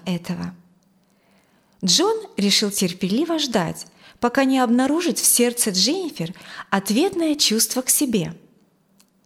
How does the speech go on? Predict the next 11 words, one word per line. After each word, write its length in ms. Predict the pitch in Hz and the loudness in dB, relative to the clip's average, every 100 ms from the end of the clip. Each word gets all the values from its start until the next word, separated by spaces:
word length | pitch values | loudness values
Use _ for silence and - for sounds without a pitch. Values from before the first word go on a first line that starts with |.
| _ - - - - | _ -20 -20 -12 0
Он 160 | 226 226 | 4 6
разделял 540 | 220 202 226 269 349 | 4 4 4 4 4
все 400 | - - 294 349 | 2 4 4 4
её 160 | 302 294 | 2 2
интересы. 760 | 269 269 262 214 175 - - - _ _ - | 2 2 2 2 2 0 -2 -12 _ _ -2
Он 120 | 107 | -2
послушно 640 | - 101 - 453 - 196 | 2 0 2 2 2 0
шёл 240 | 180 214 196 | 2 2 2
на 120 | 185 | 2
все 180 | - 370 | 2 2
богослужения, 960 | 330 269 302 339 330 240 180 160 170 | 2 2 2 0 0 0 0 -2 -6